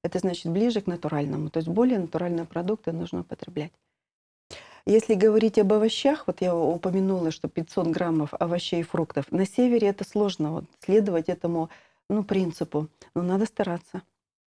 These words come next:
И для чего нужно употреблять, э, достаточно овощей, э, и фруктов? Э, это клетчатка.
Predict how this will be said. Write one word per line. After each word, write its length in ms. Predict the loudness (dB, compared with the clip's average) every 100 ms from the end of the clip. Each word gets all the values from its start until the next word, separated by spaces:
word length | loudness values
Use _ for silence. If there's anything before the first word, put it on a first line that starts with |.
| _ _ _ _ -4
И 80 | 0
для 120 | 0
чего 280 | 2 2 4
нужно 300 | 2 0 -2
употреблять, 600 | -2 -2 -2 2 2 2 -2 _ _
э, 360 | -2 0 0 0
достаточно 720 | 0 2 2 2 0 0 0
овощей, 460 | 0 -4 0 2 4
э, 320 | 2 2 2
и 40 |
фруктов? 580 | 0 0 -2 -2 -8 -8 _ _ _ _ _ _ -10
Э, 80 | -6
это 480 | -2 -2 0 2 2
клетчатка. 720 | 0 -2 0 -4 -4 -6 -6